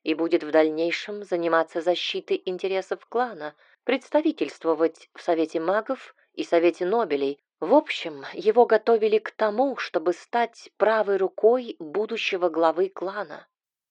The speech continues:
«А маска этому помешает?» «Да. По законам республики,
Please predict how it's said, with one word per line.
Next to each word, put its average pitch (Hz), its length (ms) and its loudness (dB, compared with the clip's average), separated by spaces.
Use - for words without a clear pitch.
«А 151 80 -4
маска 226 540 0
этому 220 340 4
помешает?» 202 800 0
«Да. 214 440 -4
По 151 120 -4
законам 247 500 2
республики, 208 920 -6